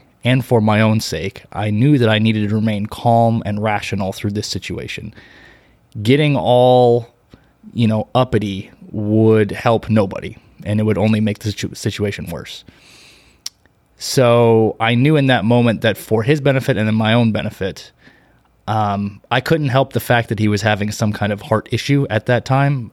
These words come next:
but I could help how I responded to it and how,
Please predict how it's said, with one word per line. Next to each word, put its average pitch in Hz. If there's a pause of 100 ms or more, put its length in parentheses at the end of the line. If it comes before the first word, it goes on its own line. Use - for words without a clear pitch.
but 107
I 107
could 113 (460)
help 104
how 107
I 104
responded 113
to 123
it 131 (480)
and 107 (140)
how, 104